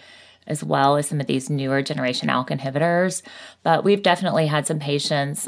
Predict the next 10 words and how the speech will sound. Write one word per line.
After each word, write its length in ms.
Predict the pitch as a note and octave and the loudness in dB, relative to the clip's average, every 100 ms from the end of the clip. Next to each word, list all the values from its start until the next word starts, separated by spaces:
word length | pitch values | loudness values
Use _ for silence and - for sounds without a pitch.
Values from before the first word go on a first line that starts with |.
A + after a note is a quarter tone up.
| - | -6
on 600 | C3+ C3 B2+ C3+ C#3 - | -4 -2 0 -2 -6 -6
alectinib 1000 | D#3+ D#3+ D3+ E3 D3+ C#3+ C#3 C#3 C#3 D3 - - - _ - | 0 2 2 0 0 2 4 2 0 -4 -8 -20 -20 _ -12
and 260 | - D#3 | -4 -2
even 540 | - D#3 D#3 C#3 C#3 - | -2 0 0 0 -4 -8
a 80 | - | -10
newer 600 | C#3+ C#3+ D3 C#3+ C3+ C3+ D#3 | -4 0 2 2 2 0 -6
generation 460 | C#3+ C#3+ C3 A#2 | -4 -2 -2 -2
alk 160 | B2+ C#3 | -2 -2
inhibitor, 400 | C#3 C3 C3+ C3+ | -4 -2 -2 0
lorlatinib, 760 | C3+ C3+ B2+ - C3 C3 D3+ | 0 0 0 -4 -6 -8 -8